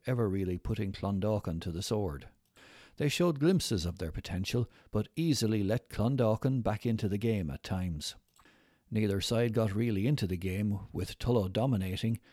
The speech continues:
but Clondalkin overturned on multiple occasions.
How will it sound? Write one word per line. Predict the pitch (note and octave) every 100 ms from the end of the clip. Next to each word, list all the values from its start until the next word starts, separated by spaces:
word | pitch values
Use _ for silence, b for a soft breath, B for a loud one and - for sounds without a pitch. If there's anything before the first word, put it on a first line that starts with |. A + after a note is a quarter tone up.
| B B -
but | A2+
Clondalkin | - C3+ B2+ D3 C3+ A#2+ A#2+ A2+
overturned | A#2+ A#2 - C#3+ C3+ F2+
on | G2 F#2+
multiple | G#2 G#2+ G2
occasions. | F2+ - G#2+ A2 F#2+ D2+ -